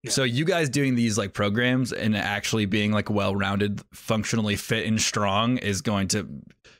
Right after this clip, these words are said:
Speaker 2: take you far and away just in a better direction than we had. 'Cause I was just always focused on those critical events. And if that thing wasn't gonna help me with those critical events that we needed to pass, then I was probably not gonna go out of my way to do it.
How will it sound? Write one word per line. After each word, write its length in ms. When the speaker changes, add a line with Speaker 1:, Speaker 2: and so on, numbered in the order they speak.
Speaker 2:
take 240
you 260
far 300
and 80
away 480
just 320
in 180
a 60
better 200
direction 500
than 140
we 120
had. 300
'Cause 140
I 140
was 140
just 180
always 360
focused 340
on 100
those 140
critical 340
events. 400
And 100
if 300
that 400
thing 220
wasn't 240
gonna 100
help 220
me 100
with 100
those 140
critical 320
events 240
that 60
we 100
needed 160
to 100
pass, 480
then 120
I 120
was 300
probably 400
not 200
gonna 140
go 100
out 80
of 80
my 100
way 100
to 60
do 200
it. 140